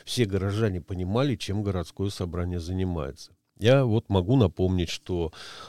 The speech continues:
э, когда я был председателем городского собрания, было три волны, три наезда на городское собрание, связанных с языком. Вот. Но прекрасно понимая, что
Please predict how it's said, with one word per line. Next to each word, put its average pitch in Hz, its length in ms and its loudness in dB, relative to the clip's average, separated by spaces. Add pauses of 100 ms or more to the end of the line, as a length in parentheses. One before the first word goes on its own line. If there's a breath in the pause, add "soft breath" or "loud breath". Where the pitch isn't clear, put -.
(220 loud breath)
э, 82 300 0
когда 92 280 2
я 104 100 6
был 104 220 0
председателем 90 720 -4
городского 90 460 -4
собрания, 110 480 -2
было 98 260 0
три 123 420 0 (300)
волны, 107 520 0 (680)
три 113 280 -2
наезда 101 540 0
на 87 140 -4
городское 98 500 -2
собрание, 101 600 -2
связанных 107 480 0
с - 100 -8
языком. 92 600 -6 (1000 loud breath)
Вот. 101 380 0
Но 104 140 2
прекрасно 120 520 2
понимая, 123 680 4
что 98 800 2